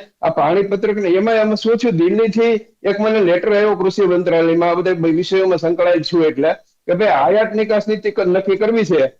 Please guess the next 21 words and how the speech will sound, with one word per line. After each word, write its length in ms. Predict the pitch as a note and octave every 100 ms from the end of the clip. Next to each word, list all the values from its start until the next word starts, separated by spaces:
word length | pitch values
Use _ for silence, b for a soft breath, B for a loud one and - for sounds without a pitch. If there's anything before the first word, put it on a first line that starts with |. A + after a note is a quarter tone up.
| _ _
તો 180 | G3 G3+
એને 240 | F3 G3 A3
માટે 260 | G#3 G#3
તમારું 400 | F#3+ F#3+ G#3 G#3
સૂચન 280 | E3+ F#3+ G3+
મોકલો. 360 | F3+ F3+ F3+ D#3
ત્યારે 400 | D3+ E3 G#3+ A3
મેં 160 | A3
આ 40 | G3+
સૂચન 260 | G#3 G#3+
મોકલ્યું 340 | G#3 G#3 G3+ G3
હતું 220 | G3+ E3+
કે 60 |
જો 40 | G#3
આપણી 280 | F#3 F3+ G3
પાસે 260 | G3 G3
સાચા 340 | G3 D#3 D#3+ F#3+
ડેટા 420 | C#3+ C#3+ G3+ A3
જ 120 | A3
ના 100 | A3+
હોય 320 | G3+ E3 C3